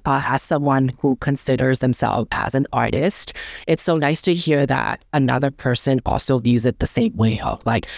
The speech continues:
if you feel a certain way, just do it and don't be controlled so much by the outer external forces, because I sometimes feel so vulnerable to the works I create and all the external voices. But, you know, I enjoy the things that I do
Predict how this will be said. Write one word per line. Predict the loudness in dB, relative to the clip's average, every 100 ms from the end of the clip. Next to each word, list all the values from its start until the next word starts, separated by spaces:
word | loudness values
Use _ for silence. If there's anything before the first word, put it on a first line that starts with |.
| -6
if | 0
you | 2 0
feel | 0 2 4
a | 2
certain | 0 -4 -4 0
way, | 2 2
just | 2 -2 0
do | 2 2
it | 0
and | -2 -2 -4 -10 -2
don't | -2 2
be | 0
controlled | 2 0 2 2 0
so | 2 0
much | 0 -2 -2 -2
by | -2 -2 -2
the | 0 0
outer | 0 -2 -4 -6 -4
external | -4 -6 -2 -2 -2 -4
forces, | -4 -2 -2 0 0 2
because | -2 -2 -2 -2 -6 -14 -18 -12 -4
I | -2 0
sometimes | 2 0 0 -4 -4 -4
feel | 2 2 2
so | 2 0
vulnerable | 2 2 2 0 2 2 2
to | 2 0 0
the | 0
works | 0 0 -2 -4
I | -4
create | 0 2 2 -2
and | -2
all | 0 0
the | -2 -4
external | -4 -4 -2 -2 -2
voices. | -2 -2 -6 -10 -4
But, | -4 -4 -14 -20 -4
you | 0
know, | 2 0
I | -2 0 2
enjoy | 2 2 2
the | 2
things | 0 0 0
that | 0
I | -2 0
do | 4 4 4